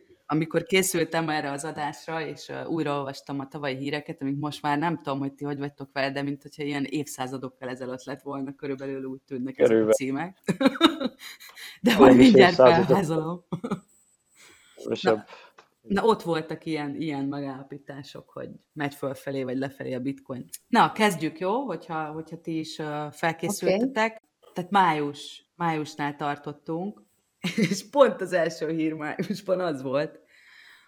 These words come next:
Speaker 1: hogy az év végére, tehát a kétezer-huszonkettes év végére huszonnégyezer dollárra csökkenhet a Bitcoin árfolyama. Ezt állították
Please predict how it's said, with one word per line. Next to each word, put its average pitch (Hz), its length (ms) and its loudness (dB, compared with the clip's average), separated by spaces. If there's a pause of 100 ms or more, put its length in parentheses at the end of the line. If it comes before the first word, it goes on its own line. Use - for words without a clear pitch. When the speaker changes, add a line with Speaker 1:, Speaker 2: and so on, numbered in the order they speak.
(160)
Speaker 1:
hogy 180 120 2
az 180 120 4
év 208 200 6
végére, 151 480 0
tehát - 180 -10
a 151 60 -8
kétezer-huszonkettes 147 1080 -2
év 135 160 -6
végére 135 600 -6 (160)
huszonnégyezer 156 1000 -2
dollárra 131 640 -2
csökkenhet 131 880 -8 (100)
a 127 80 -12
Bitcoin 123 460 -8
árfolyama. 117 640 -6
Ezt 170 240 -6
állították 127 680 -6